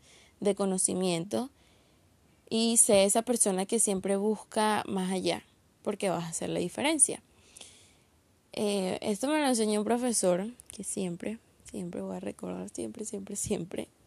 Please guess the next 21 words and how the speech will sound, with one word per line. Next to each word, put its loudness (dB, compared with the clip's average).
porque 4
él 0
me 0
enseñó 0
a -4
que 2
yo 4
tenía 0
que -2
ir 0
más -2
allá. 0
Este, -2
él 2
en 2
las 0
pasantías 2
nos -4
preguntaba -2
muchas -6
cosas. 0